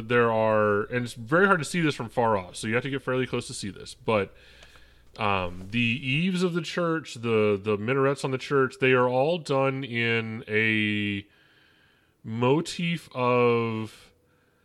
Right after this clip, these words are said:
phases of the moon. So there are some minarets that have just, like, big silver, there's a minaret that has a big silver orb on it. There's another one that has, like, a crescent on it.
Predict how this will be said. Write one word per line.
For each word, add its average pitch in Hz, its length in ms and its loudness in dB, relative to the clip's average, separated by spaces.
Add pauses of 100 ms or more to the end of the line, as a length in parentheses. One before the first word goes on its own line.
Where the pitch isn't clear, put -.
(320)
phases 151 760 0
of 131 220 0
the 117 100 0
moon. 101 500 -8 (2250)
So 104 1080 4 (760)
there 117 220 2
are 110 280 4
some 127 920 -2 (180)
minarets 135 460 4
that 120 60 -2
have 123 160 4
just, 107 120 -4
like, 101 440 -2
big 123 260 4
silver, 117 560 2
there's 110 180 2
a 117 40 0
minaret 143 420 0
that 143 60 4
has 117 160 4
a 104 40 -8
big 120 280 -2
silver 127 340 -4
orb 151 360 0
on 147 180 4
it. 143 100 0
There's 101 160 -6
another 117 180 -2
one 123 120 -4
that 113 80 -4
has, 110 140 -4
like, 92 100 -6
a 87 100 -16
crescent 165 840 -4
on 156 200 -2
it. 170 300 -4